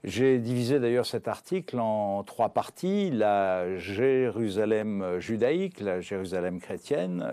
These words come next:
la Jérusalem de l'islam. Et, et dans le livre, il y a d'autres entrées, en tous les cas sur Israël, comme, euh, Mea Sharim, comme, euh, Tel Aviv, comme, euh,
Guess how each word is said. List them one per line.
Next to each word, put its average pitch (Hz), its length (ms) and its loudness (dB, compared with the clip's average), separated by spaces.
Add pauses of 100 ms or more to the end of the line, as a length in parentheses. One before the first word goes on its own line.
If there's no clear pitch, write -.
la 87 240 -4
Jérusalem 90 960 -6 (460)
de - 80 -8
l'islam. 170 640 0 (560)
Et, 131 1160 4
et 131 60 -2
dans 139 260 -2
le 127 200 0
livre, 139 340 0
il 123 80 0
y 120 80 2
a 104 60 2
d'autres 123 760 0
entrées, 110 420 -2
en 123 180 0
tous - 160 -6
les 98 80 -2
cas 135 160 -2
sur 92 240 -6
Israël, 139 580 2
comme, 104 240 0
euh, 90 260 0
Mea 78 220 -8
Sharim, 123 680 0
comme, 90 280 -4
euh, 85 220 -4
Tel 90 180 0
Aviv, 120 560 2
comme, 87 360 -6
euh, 80 200 -6